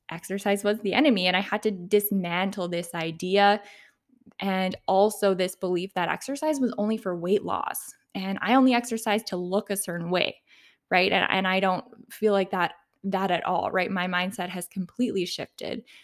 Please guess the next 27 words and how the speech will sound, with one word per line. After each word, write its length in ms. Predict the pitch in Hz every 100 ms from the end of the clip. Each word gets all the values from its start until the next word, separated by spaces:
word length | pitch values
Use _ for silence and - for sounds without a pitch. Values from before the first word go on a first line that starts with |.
| _ _
because 280 | 196 208 202
exercise 760 | 196 202 208 208 185 185 190 -
for 120 | 190
me 180 | 196 220
has 300 | 202 202 -
so 300 | - 214 226
many 260 | 208 196
benefits 640 | 175 160 190 226 262 254 -
that 220 | 196 - - _ _ _
have 160 | - 220
nothing 540 | 226 226 233 233 240 226
to 140 | 214
do 240 | 185 226
with 280 | 226 202 196 -
my 220 | 202 190
appearance 720 | 180 180 - 180 - - 202 -
at 140 | 190 185
all, 320 | 180 90 -
right? 160 | 190 196
I 140 | - 240
exercise 540 | 302 269 240 233 202
for 180 | - -
energy. 640 | 175 208 214 196 - 196 _ _
Like, 140 | 208 202
my 240 | 214 247
energy 400 | 233 240 254 277
levels 480 | 277 277 294 302 294